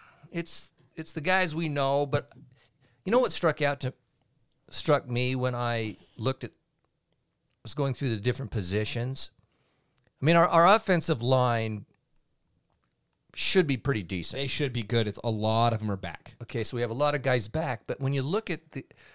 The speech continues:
Speaker 1: we've got, of the ones and twos on the offensive line, um, there's only two seniors.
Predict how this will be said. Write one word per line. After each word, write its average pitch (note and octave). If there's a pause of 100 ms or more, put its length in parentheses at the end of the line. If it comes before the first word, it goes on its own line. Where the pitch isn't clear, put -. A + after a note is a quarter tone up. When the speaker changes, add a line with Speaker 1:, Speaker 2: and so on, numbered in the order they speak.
(140)
Speaker 1:
we've C3
got, C3+ (920)
of B2+
the B2+
ones E3+
and C3
twos F2 (560)
on A2+
the A#2
offensive A#2+
line, G2 (600)
um, G#2 (1500)
there's C3+
only D3+
two D3
seniors. A2+